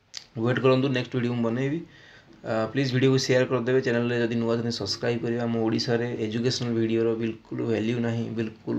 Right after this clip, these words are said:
views, subscriber ନାହାନ୍ତି, ତେଣୁ please education ଚ୍ୟାନେଲକୁ ସେତିକି ଭଲ ପାଇବା ଦିଅନ୍ତୁ ଯେତିକି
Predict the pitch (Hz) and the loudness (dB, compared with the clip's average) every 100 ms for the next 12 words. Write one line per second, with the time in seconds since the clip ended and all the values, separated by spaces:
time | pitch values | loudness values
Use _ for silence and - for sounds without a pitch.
0 | 113 110 113 127 117 - - - - - | -4 -4 -2 -2 -4 -8 -14 -20 -20 -18
1 | - 113 - - 120 117 113 110 113 117 | -10 -4 -4 -2 0 2 0 0 -2 -2
2 | 110 117 123 123 120 143 135 131 123 135 | -4 -8 -6 -8 -2 -2 2 0 2 2
3 | 135 135 127 123 123 127 127 131 123 123 | 2 0 0 -2 -2 -4 -2 -2 0 0
4 | 123 120 117 117 117 120 151 - - - | 2 0 2 2 0 -2 -6 -12 -20 -20
5 | - - _ _ _ 113 - 113 113 107 | -20 -20 _ _ _ -12 -4 0 0 0